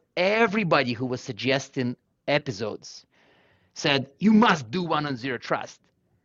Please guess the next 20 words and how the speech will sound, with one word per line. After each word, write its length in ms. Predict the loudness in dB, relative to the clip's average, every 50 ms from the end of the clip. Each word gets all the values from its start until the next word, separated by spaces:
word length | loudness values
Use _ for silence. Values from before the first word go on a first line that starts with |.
| _ _ _ _ _ _ _ _ _ _ _ -6
And 180 | -4 -2 0 0
we're 140 | 2 2
like, 280 | 2 2 0 -2 -4 -8 -14 -20 _ _
"Well, 200 | -8 -6 -6 -6 -6
everybody's 500 | -6 -8 -6 -6 -6 -6 -6 -6 -6 -6
doing 460 | -2 -2 0 0 2 2 0 0 -2 -2 -4
episodes 580 | -6 -4 -6 -4 -2 -2 -2 -2 -2 -4 -4
and 180 | -4 -4 -4 -4
discussions 600 | -6 -6 -2 0 0 0 0 0 -2 -2 -2 -2
and 160 | -2 -4 -2
blogs 400 | -2 0 2 2 2 0 0 -2
and 180 | -4 -2 -2 0
writing 420 | 0 0 0 -2 -2 -2 -2 -2
and 140 | -2 -4 -4
papers 400 | -2 -2 -2 -2 -2 -2 -2 -2
and 140 | 0 0 0
whatnot 340 | 0 0 0 0 -2 -2
on 140 | -2 -4 -4
Zero 220 | -2 -2 -2 -2 0
Trust. 380 | 0 2 2 2 0 -2 -6